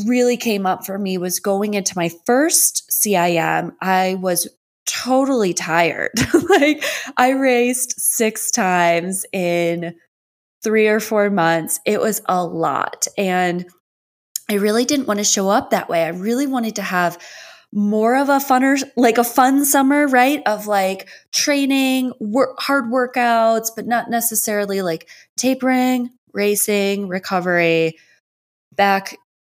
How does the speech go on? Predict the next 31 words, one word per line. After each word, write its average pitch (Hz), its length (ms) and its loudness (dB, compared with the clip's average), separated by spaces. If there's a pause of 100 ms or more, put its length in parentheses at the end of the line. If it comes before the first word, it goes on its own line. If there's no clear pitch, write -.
(180)
to 220 120 -2
running, 170 720 0 (140)
and 180 120 -4
then 165 200 -4
repeat, 151 640 -8
right? 170 360 0
I 190 120 -2
just 226 260 -4
love 175 220 -2
running 165 260 -6
so 170 240 -6
much - 360 -8
that 165 100 -6
a 165 60 -4
lot 160 180 -2
of 165 80 -2
times 170 240 -10
I 160 80 -8
don't - 240 -10
need - 160 -10
to - 100 -12
race. - 300 -6
But 226 200 -6
anyways, 349 600 -2 (500)
the 240 80 -2
summer 220 720 0 (240)
was 233 220 -2
really 262 420 -2
a 381 100 -4
great 185 440 -4
time 165 600 -6